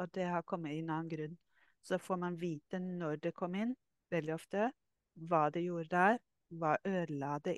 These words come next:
inni i meg, hvorfor fikk det meg til å tenke sånn? Ja, men det var fordi den gangen jeg kanskje hadde et traume, eller en, ehm, eh,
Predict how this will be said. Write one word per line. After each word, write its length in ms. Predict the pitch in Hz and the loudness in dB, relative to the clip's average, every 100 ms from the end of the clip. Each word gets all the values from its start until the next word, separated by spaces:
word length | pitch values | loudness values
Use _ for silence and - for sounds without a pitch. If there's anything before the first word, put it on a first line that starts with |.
| 214 | -2
inni 320 | 180 160 160 160 - | -2 -2 -4 -4 -8
i 60 | 170 | -4
meg, 360 | 165 190 220 190 | 0 2 2 -2
hvorfor 300 | 175 185 180 180 | -2 -4 -4 -8
fikk 160 | 175 180 | -8 -4
det 60 | |
meg 180 | 170 165 | -2 -2
til 200 | - 165 | -2 -4
å 80 | 165 | -4
tenke 360 | - 160 - 170 | -4 -6 -6 -8
sånn? 500 | - - - 208 226 | -6 -4 0 0 0
Ja, 60 | 202 | -2
men 140 | 180 185 | -2 0
det 80 | 190 | 2
var 120 | 190 | 0
fordi 300 | - 196 208 226 | -2 -2 0 0
den 200 | 185 185 | -2 -2
gangen 340 | 185 170 180 185 | -2 -2 -2 -4
jeg 180 | 180 | -2
kanskje 320 | 175 180 - 180 | -2 -2 -2 -2
hadde 220 | 175 170 | -2 -4
et 60 | - | -4
traume, 460 | 180 180 185 185 - - - - - - _ - | -2 -2 -2 -6 -10 -16 -20 -20 -20 -20 _ 0
eller 380 | 190 180 175 165 | 4 4 4 4
en, 220 | 180 175 175 175 | 2 -2 -2 0
ehm, 320 | 175 170 170 175 165 _ _ _ _ _ _ _ _ _ _ | 0 0 -4 -10 -14 _ _ _ _ _ _ _ _ _ _
eh, 600 | 180 180 175 170 170 165 | -2 0 2 2 0 0